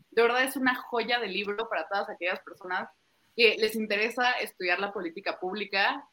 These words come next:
y la mujer, eh, en México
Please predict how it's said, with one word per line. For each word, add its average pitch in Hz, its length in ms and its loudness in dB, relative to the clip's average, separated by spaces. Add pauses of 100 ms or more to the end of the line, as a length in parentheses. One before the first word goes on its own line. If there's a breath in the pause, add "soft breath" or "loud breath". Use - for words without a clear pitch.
y 220 100 -8
la 185 140 0
mujer, 190 560 -4 (200)
eh, 180 520 -2 (140)
en 185 140 -6
México 233 600 -6